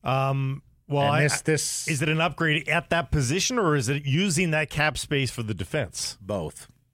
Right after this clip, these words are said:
Speaker 1: Well, I don't know if there's enough cap space there to
Speaker 2: Either.
Speaker 1: go around. But
Speaker 2: Either.
Speaker 1: yeah.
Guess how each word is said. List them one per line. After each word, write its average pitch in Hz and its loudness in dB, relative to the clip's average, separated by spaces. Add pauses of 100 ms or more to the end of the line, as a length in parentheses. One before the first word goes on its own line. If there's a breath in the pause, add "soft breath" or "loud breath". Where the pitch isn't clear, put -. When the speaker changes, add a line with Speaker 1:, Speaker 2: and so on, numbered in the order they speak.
(200)
Speaker 1:
Well, 87 -6
I 87 -8
don't 110 -2
know 113 0
if 95 -4
there's 101 0
enough 110 0 (160)
cap 107 0
space 110 -4
there - 2
to 143 2
Speaker 2:
Either. 120 2
Speaker 1:
go 95 2
around. 92 -2
But 135 0
Speaker 2:
Either. 101 -4
Speaker 1:
yeah. 95 -4